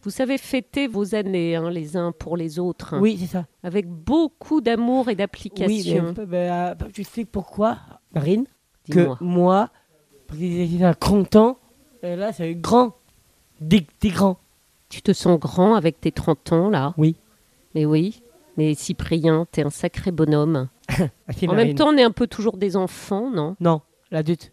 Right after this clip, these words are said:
Speaker 1: <laughs> C'est fini l'âge de l'enfance.
Speaker 2: Eh oui.
Speaker 1: Ça y est, tu es adulte.
Speaker 2: Oui.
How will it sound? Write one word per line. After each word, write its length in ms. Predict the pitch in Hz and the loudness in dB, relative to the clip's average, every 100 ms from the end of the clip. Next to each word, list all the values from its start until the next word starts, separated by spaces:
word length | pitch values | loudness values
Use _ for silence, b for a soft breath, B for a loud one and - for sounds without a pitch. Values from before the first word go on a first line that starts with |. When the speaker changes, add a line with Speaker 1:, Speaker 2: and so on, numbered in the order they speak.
| _ | _
Speaker 1:
<laughs> 60 | B B B B - - - - _ _ - - _ _ _ B B B | B B B B -20 -20 -20 -20 _ _ -10 -10 _ _ _ B B B
C'est 160 | - 233 | -8 -6
fini 360 | - 247 277 | -2 0 2
l'âge 240 | 302 220 175 | 2 -2 2
de 80 | 226 | 4
l'enfance. 760 | 226 233 - 233 262 - - | 4 0 -4 -4 -4 -6 -6
Speaker 2:
Eh 120 | 165 160 | 0 0
oui. 180 | 160 - | 0 -4
Speaker 1:
Ça 140 | - | -10
y 100 | 220 | -6
est, 60 | 240 | -6
tu 180 | - 220 | -2 -2
es 40 | |
adulte. 540 | 208 180 240 269 - 170 - | -2 -2 -4 -6 -6 -8 -6
Speaker 2:
Oui. 260 | 139 147 | 0 2